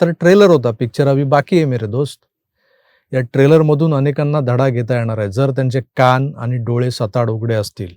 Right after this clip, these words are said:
जर ते आपल्या मस्तीतून वास्तवात येतील, जे लोक तुमच्या हिताचे सल्ले देतात, ते सल्ले ऐकतील,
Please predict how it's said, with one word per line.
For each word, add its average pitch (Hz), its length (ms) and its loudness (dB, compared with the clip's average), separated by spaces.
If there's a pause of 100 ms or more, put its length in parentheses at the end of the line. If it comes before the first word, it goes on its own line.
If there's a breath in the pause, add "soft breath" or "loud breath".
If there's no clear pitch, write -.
(640 soft breath)
जर 139 240 2
ते 151 140 0
आपल्या 139 320 2
मस्तीतून 139 540 -2
वास्तवात 139 520 0 (180)
येतील, 120 440 -2 (500)
जे 127 160 2
लोक 160 200 6 (100)
तुमच्या 139 260 0
हिताचे 123 360 0
सल्ले 160 360 4
देतात, 123 340 0 (520)
ते 139 60 -2
सल्ले 165 380 2
ऐकतील, 123 520 2